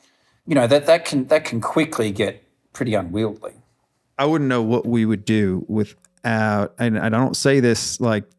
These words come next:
Speaker 2: again, t-, for the smoke thing, but I don't know what we would do without carbon because it's the backbone. And I've used this, I've got the anatomy of a firm in my head, and I, I do this on a presentation that I do,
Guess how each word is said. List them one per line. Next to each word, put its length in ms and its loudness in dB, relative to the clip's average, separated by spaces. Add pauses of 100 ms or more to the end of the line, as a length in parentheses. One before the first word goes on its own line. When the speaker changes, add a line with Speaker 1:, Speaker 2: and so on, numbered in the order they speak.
Speaker 2:
again, 280 0
t-, 340 -6
for 140 -2
the 100 0
smoke 300 2
thing, 100 2
but 80 0
I 40 2
don't 80 2
know 80 4
what 120 4
we 100 4
would 100 2
do 80 2
without 240 0
carbon 380 2
because 240 -2
it's 140 -4
the 120 -2
backbone. 840 0 (340)
And 120 2
I've 120 2
used 220 4
this, 140 0
I've 140 0
got 220 0
the 120 2
anatomy 600 2
of 280 0
a 200 0 (220)
firm 500 0 (140)
in 200 2
my 140 0
head, 380 -4
and 220 0
I, 220 -2
I 40 -2
do 140 2
this 180 0
on 100 0
a 40 -2
presentation 720 0
that 120 0
I 80 0
do, 340 -2